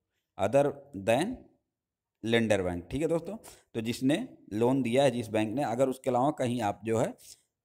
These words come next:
अपना फंड जमा कर रहे हैं या भेज रहे हैं, निकाल रहे हैं, तो ये भी diversion of fund हो गया दोस्तों। तो इसमें लिखा है which one is not diversion of fund, तो क्वेश्चन नंबर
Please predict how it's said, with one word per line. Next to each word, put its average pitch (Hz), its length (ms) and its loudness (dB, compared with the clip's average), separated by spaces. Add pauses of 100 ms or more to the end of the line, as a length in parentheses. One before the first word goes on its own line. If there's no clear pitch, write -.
अपना 123 260 -2
फंड 117 340 -2 (100)
जमा 110 260 -2
कर 110 140 -4
रहे 107 140 -2
हैं 117 60 0
या 113 100 0
भेज 104 240 0
रहे 107 120 0
हैं, 113 60 -2
निकाल 107 260 -2
रहे 120 140 -2
हैं, 180 80 -8 (240)
तो 117 60 -2
ये 117 80 2
भी 151 140 0
diversion 107 500 2
of 104 140 -8
fund 95 200 -2
हो 90 140 -2
गया 90 140 -2
दोस्तों। 87 300 -8
तो - 340 -18
इसमें 131 220 -2
लिखा 139 220 2
है 120 220 -2
which 165 340 -2 (140)
one 135 320 0
is 139 180 -4 (140)
not 127 320 -2
diversion 135 460 2
of 143 100 -6
fund, 190 140 -4 (380)
तो 175 120 2 (360)
क्वेश्चन 147 340 0
नंबर 147 280 0